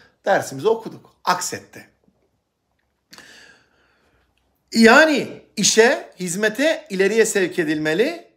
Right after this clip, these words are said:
ücret vaktinde, tevziinde dağıtılmasında geriye kaçılmalı, geriye bırakılmalı. Fedakarlık zamanı ileri, mükafat zamanı ve yusiruna ala enfusihim velev kâne bihim hasâsa. Kardeşinin nefsini kendi nefsine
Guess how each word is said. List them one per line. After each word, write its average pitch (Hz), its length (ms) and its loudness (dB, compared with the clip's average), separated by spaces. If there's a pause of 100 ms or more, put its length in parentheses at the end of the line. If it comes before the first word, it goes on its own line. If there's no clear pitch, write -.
(240)
ücret 190 480 -4
vaktinde, 151 720 -6
tevziinde 127 600 -8
dağıtılmasında 143 1200 -6
geriye 139 280 -12
kaçılmalı, - 460 -20 (180)
geriye 117 260 -12
bırakılmalı. - 560 -20 (540)
Fedakarlık 165 640 0
zamanı 117 420 -8
ileri, 214 540 2 (380)
mükafat 165 520 -6
zamanı 135 600 -10 (760)
ve 147 60 0
yusiruna 151 600 -4
ala 135 380 -4
enfusihim 143 480 -12
velev 131 260 -6
kâne 127 320 -10
bihim 185 180 -8
hasâsa. 151 580 -8 (760)
Kardeşinin 147 540 -2
nefsini 117 320 -8
kendi 165 320 -10
nefsine 185 460 -8